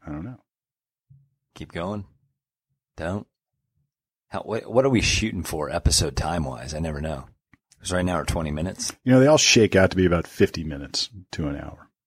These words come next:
Speaker 2: Okay.
Speaker 1: And that maybe is too long anyway.
Speaker 2: Well, we're gonna talk about, uh,
Speaker 1: All right, here's what we're gonna do.
Speaker 2: age, weight.
Speaker 1: Here's what we're gonna do. We're gonna talk about that. We are gonna almost talk, and this is re-, you know, all right, this is relevant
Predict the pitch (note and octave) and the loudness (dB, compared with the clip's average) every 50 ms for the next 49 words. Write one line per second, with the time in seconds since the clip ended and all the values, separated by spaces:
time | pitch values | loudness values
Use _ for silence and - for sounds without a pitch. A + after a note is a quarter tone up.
0 | _ _ _ _ _ _ _ - - - B1+ D2 - - _ _ _ _ _ - | _ _ _ _ _ _ _ -14 -10 -8 -8 -8 -8 -12 _ _ _ _ _ -20
1 | - _ - - B2+ - F2 D#2 C#2 C2+ C#2 C2 - - - D#2 D2+ D2+ D2+ D#2 | -16 _ 2 4 4 4 4 2 0 -2 -6 -8 -8 -6 -6 -6 -6 -6 -4 -4
2 | F2 G2+ G#2+ E2 C#2 C2+ - - _ _ _ _ _ _ _ _ - G#2 A2 G#2+ | -2 -2 -2 -4 -4 -8 -14 -18 _ _ _ _ _ _ _ _ 0 2 2 2
3 | G#2+ G#2+ A#2+ B2+ A#2 F#2+ - E2+ E2 D2+ - D#2 D#2+ D2 C#2+ - - E2 D2 C2+ | 2 0 0 0 0 2 2 2 2 0 0 -2 -4 -4 -4 -4 -4 -4 -4 -4
4 | C2 C2 B1 - _ _ _ _ _ _ _ _ _ _ _ _ _ _ _ _ | -4 -6 -8 -10 _ _ _ _ _ _ _ _ _ _ _ _ _ _ _ _
5 | _ _ _ _ _ _ - A#2 F#2 F#2 D3 D#3+ D3+ C3+ A2 G2 F#2 F2 D#2+ C#2+ | _ _ _ _ _ _ 2 2 4 6 6 6 6 6 4 4 4 2 0 -4
6 | - - - F2+ E2+ E2+ E2+ E2+ D#2+ D#2 - D#2 D#2+ E2 D#2+ D#2+ D#2 - _ _ | -10 -6 -2 -2 -2 0 -2 -4 -6 -8 -8 -6 -6 -6 -6 -6 -8 -12 _ _
7 | _ _ _ _ _ _ - C#3 B2+ A#2 G2+ F2+ F2+ E2+ D#2 D#2 E2 G2+ A#2 A2 | _ _ _ _ _ _ 2 2 4 4 2 0 -2 -2 -4 -6 -6 -2 -2 -2
8 | F#2 - D#2 C#2+ C2+ B1+ B1+ - - - - _ _ _ _ _ _ _ - A2 | -2 -2 -8 -10 -10 -18 -20 -20 -20 -20 -20 _ _ _ _ _ _ _ -4 0
9 | B2 C#3 C#3+ C3+ B2 A#2 G#2 - _ - C3+ C3+ C#3 C#3 C3 B2+ A2+ - - A2 | 2 4 4 6 4 4 2 2 _ 4 4 6 6 8 6 6 4 2 2 0
10 | G2 F2+ G#2+ G#2 A#2+ C3+ C3 G3 G3 D3 D#3+ F3 D#3+ D#3 D3+ C#3+ C#3 C3+ C3+ C3+ | 0 2 4 4 4 4 6 4 2 2 2 0 2 4 4 6 6 4 4 2
11 | B2 A#2 G#2+ B2+ A2 F#2+ F2+ F#2 F2+ D#2 C#2+ C#2 C2+ C2+ C2 - | 2 2 2 2 0 0 2 2 2 2 0 -2 -10 -14 -20 -20